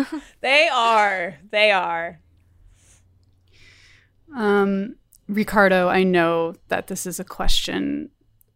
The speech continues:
Speaker 3: for the tarot cards that you gave us and that you deeply wanna know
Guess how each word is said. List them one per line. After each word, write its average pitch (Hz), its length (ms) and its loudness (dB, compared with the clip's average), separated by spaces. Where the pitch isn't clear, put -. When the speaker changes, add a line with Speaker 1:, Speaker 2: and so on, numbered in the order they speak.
Speaker 3:
for - 340 -6
the 202 100 -8
tarot 208 300 -6
cards - 520 -8
that - 220 -8
you 113 400 -6
gave - 260 -6
us 202 300 -4
and 190 140 -4
that - 160 -6
you 226 180 -8
deeply - 320 -10
wanna 123 220 -6
know 139 420 -10